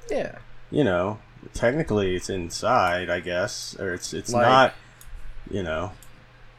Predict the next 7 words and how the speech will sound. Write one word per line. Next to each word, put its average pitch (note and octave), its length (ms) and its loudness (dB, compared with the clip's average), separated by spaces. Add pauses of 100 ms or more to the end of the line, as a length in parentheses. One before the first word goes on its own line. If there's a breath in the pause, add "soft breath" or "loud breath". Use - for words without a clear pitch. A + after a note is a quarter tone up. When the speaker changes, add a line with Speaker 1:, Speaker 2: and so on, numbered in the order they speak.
(1040)
Speaker 1:
like, A#2 180 -2
I, C3+ 140 10
I, C3+ 480 6
I D3+ 40 2
consider C3 500 -4
caves, A#2 1040 -4 (920)
like, E2 380 -2